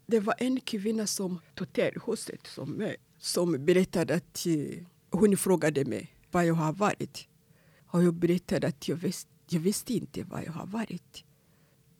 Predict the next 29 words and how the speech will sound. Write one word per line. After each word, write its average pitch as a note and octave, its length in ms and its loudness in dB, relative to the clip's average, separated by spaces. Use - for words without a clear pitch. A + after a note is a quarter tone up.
Och G3 80 0
hon F3+ 240 4
berättade G#3+ 500 0
också. - 440 -4
"Kanske F#3 380 -2
du F3+ 120 -8
har, E3+ 300 -2
du E3 140 -10
var E3+ 220 -2
på - 640 -6
en F3+ 260 4
av D3 340 -2
de D3 400 -4
tvätterhuset." - 840 -4
Jag - 100 -12
sa, - 140 -10
"Ja, - 300 -8
det - 100 -10
är - 40 -8
där D#3+ 180 -6
som - 380 -10
jag - 180 -8
var." - 280 -8
Som D#3+ 640 -4
nästan F3 420 0
fyrtio - 320 -4
personer - 640 -4
var D3 180 -4
mördade. F#3+ 560 -8